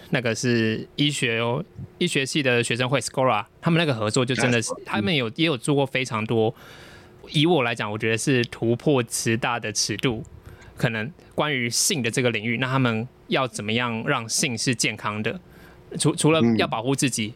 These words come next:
Speaker 1: 也要让大家勇敢的去探索性。这，
Speaker 2: 嗯。
Speaker 1: 这一块我，我很印象，印象很深刻，是他们办过很不错、很厉害的讲座。
Speaker 2: 对，对，这一块来讲，其实我们也是很鼓励啦，哈，就是说，其实，呃，学校想要宣导的东西，或许跟学生想要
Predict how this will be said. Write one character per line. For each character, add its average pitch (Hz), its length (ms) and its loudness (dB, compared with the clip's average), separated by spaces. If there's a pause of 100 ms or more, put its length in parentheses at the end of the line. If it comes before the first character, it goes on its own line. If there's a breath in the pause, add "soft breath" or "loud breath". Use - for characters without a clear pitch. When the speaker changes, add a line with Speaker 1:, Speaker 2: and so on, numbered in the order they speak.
Speaker 1:
也 123 100 -2
要 120 120 2
让 139 180 -2
大 123 160 -4
家 110 320 -2
勇 123 180 2
敢 120 140 -4
的 110 80 -8
去 110 60 -10
探 120 240 -4
索 - 200 -8
性。 - 240 -2 (880 loud breath)
这， 185 140 2
Speaker 2:
嗯。 190 60 2
Speaker 1:
这 190 100 2
一 165 60 2
块 165 180 0
我， 113 100 0 (180)
我 139 120 2
很 139 80 4
印 120 100 0
象， 127 240 0
印 147 120 4
象 147 100 4
很 110 80 -4
深 113 100 -2
刻， 120 80 0
是 120 80 4
他 117 80 2
们 113 140 2
办 110 180 -4
过 107 220 -2
很 117 540 -4 (240)
不 117 160 0
错、 120 260 2
很 104 140 -4
厉 117 120 0
害 113 140 -4
的 101 80 -10
讲 - 220 -8
座。 127 180 -4 (960 loud breath)
Speaker 2:
对， 101 180 2
对， 87 200 0
这 175 140 0
一 202 40 2
块 196 200 0
来 117 100 0
讲， 98 160 0
其 123 100 -2
实 127 80 2
我 131 60 2
们 92 120 2
也 85 120 2
是 101 160 -2
很 98 200 -4
鼓 78 200 -2
励 92 160 4
啦， 87 80 2
哈， 82 220 0
就 123 120 4
是 123 80 4
说， 123 180 2
其 117 140 0
实， 104 300 2 (320 loud breath)
呃， 92 300 2
学 107 160 2
校 196 120 2
想 98 160 0
要 110 60 2
宣 135 240 0
导 104 100 0
的 85 80 2
东 107 160 0
西， 110 220 2
或 92 200 2
许 - 140 -4
跟 113 160 0
学 95 200 0
生 120 120 0
想 92 240 0
要 104 240 -2